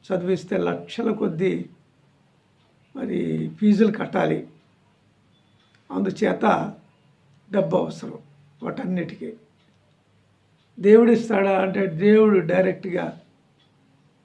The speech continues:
తీసుకొచ్చి మనకి ఇవ్వడు, కానీ దేవుడు ప్రేరేపిస్తున్నాడు ఈ ప్రజల్ని.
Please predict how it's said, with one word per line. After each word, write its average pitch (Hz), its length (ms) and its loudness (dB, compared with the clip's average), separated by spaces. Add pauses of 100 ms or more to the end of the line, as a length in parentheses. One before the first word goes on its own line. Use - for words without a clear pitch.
తీసుకొచ్చి 208 540 -2
మనకి 185 280 -6
ఇవ్వడు, 185 200 -2
కానీ 180 420 -2 (1600)
దేవుడు 214 340 6
ప్రేరేపిస్తున్నాడు 214 840 2
ఈ 202 160 2
ప్రజల్ని. 185 600 -4